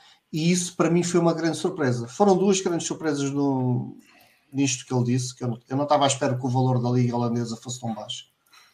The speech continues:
Oitenta, noventa milhões num bolo inteiro, fiquei surpreendido. Porque, se formos ver,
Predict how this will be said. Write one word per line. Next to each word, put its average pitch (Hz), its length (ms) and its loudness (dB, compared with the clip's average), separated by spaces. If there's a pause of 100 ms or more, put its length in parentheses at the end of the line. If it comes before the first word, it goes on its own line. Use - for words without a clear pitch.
(300)
Oitenta, 123 380 2
noventa 123 360 4
milhões 120 300 4
num 123 160 4
bolo 117 220 0
inteiro, 110 320 -4
fiquei 110 320 -8
surpreendido. 110 640 -8 (840)
Porque, 113 420 -6 (560)
se - 140 -8
formos 123 260 2
ver, 139 420 2